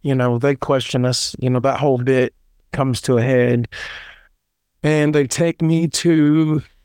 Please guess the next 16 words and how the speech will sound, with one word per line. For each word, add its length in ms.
the 120
local 320
county 320
jail. 380
And, 320
you 80
know, 160
they 120
put 220
me 200
in 140
there, 340
and 140
the 60
next 280
morning, 640